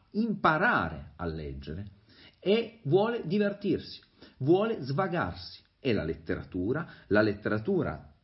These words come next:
legata al romanzo è una letteratura di evasione. Importante sottolineare che il pubblico femminile diventa sempre più ampio, hanno più tempo a disposizione,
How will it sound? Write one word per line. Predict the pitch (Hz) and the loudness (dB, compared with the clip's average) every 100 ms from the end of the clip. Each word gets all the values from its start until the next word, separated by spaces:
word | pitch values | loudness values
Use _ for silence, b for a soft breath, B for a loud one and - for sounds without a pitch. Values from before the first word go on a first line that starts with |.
| _ _ _ - | _ _ _ -2
legata | 101 95 185 113 82 | 2 4 2 2 -2
al | 78 | -2
romanzo | 90 98 143 160 196 - | -2 -2 -2 -4 -6 -4
è | 185 | -2
una | 185 | -2
letteratura | 170 165 160 160 190 185 | -2 -4 -4 -2 -2 0
di | 147 156 | 0 0
evasione. | 139 117 107 - - - - - _ B B B B - | 0 2 0 -2 -6 -8 -10 -18 _ B B B B -4
Importante | 247 208 185 - 160 127 107 - | -2 2 0 2 2 2 0 -4
sottolineare | - - 113 120 113 95 90 92 92 B B | -6 -6 -6 -4 -2 -2 -4 -8 -14 B B
che | - | 0
il | 151 156 | 0 0
pubblico | - 254 214 151 120 | 0 0 2 2 0
femminile | 117 113 113 107 87 | -4 -2 0 0 0
diventa | 98 127 151 147 | -2 -2 -2 -4
sempre | 139 - 208 214 208 208 196 | -6 -2 0 0 0 0 0
più | 156 113 | 0 0
ampio, | 78 76 - - - _ _ _ _ _ _ b b b b | -2 -6 -12 -18 -20 _ _ _ _ _ _ b b b b
hanno | 113 123 113 107 | 2 2 2 0
più | 98 - | -4 -4
tempo | 101 90 85 | -2 -2 -2
a | |
disposizione, | 85 - 80 73 - - 78 76 117 - - | -4 -6 -10 -12 -14 -8 -6 -4 -6 -6 -12